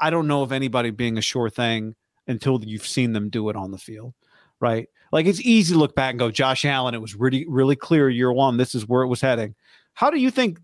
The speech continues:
Sean McDermott felt about Josh Allen after he'd started two games for the Buffalo Bills? Was he sure Josh Allen was the future of the Bills? I would be shocked if he was. Now, maybe he was more sure than Trey. I don't know. I don't know how you would compare it, but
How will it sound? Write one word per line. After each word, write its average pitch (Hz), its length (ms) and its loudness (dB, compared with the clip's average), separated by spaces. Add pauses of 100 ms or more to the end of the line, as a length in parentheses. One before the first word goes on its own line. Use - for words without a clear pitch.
(100)
Sean 175 300 0
McDermott 143 440 0
felt 131 220 0
about 120 260 0
Josh 120 240 0
Allen 117 280 0
after 113 240 -6
he'd 107 100 -4
started 107 340 -2
two 127 140 2
games 104 340 -2
for - 140 -12
the 104 60 -8
Buffalo 104 340 -8
Bills? 90 420 -12
Was 113 120 -6
he 143 80 4
sure 135 500 0
Josh 123 300 -2
Allen 127 260 2
was 113 140 -6
the 104 60 -20
future 131 340 -6
of 110 60 -6
the 113 40 -8
Bills? 147 440 -4 (540)
I 131 120 0
would 110 160 -4
be 107 80 -10
shocked 135 360 0
if 101 100 -10
he 104 80 -8
was. 147 500 -2 (500)
Now, 165 340 2
maybe 151 300 0
he 131 80 -2
was 113 220 -4
more 135 200 2
sure 165 380 -2
than 127 160 -8
Trey. 139 240 0
I 139 180 0
don't 190 140 2
know. 127 300 0
I 131 80 2
don't 147 100 2
know 139 140 4
how 131 180 2
you 123 180 0
would 117 140 -4
compare 113 380 -2
it, 92 100 -10 (640)
but 131 260 2